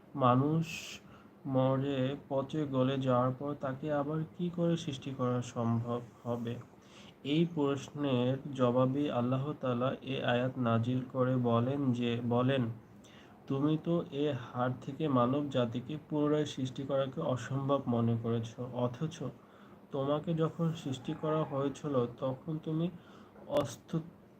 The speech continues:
অস্তিত্বহীন ছিলে। তোমাকে ক্ষুদ্রতম এক শুক্রকণিকা থেকে সৃষ্টি করা হয়েছে, অথচ তুমি আজ এক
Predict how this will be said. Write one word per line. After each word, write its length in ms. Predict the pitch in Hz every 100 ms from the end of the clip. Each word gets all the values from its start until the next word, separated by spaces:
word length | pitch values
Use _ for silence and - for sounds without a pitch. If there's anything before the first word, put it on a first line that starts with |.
| -
অস্তিত্বহীন 840 | 156 147 - 170 - - 156 156 139
ছিলে। 360 | - 123 117 131 156 - - - -
তোমাকে 480 | 139 147 147 175 170 -
ক্ষুদ্রতম 800 | 165 156 175 175 170 131 123 135 147
এক 220 | 139 131 - - - - - - -
শুক্রকণিকা 1000 | - - - 170 - 175 165 131 131 143
থেকে 280 | 135 131 147
সৃষ্টি 420 | - 131 - 135
করা 240 | 131 127 123
হয়েছে, 500 | 120 123 117 - 120 131 -
অথচ 460 | 127 - 151 - 165 139 - - - -
তুমি 320 | 139 139 143
আজ 420 | - 135 139 139 -
এক 120 | -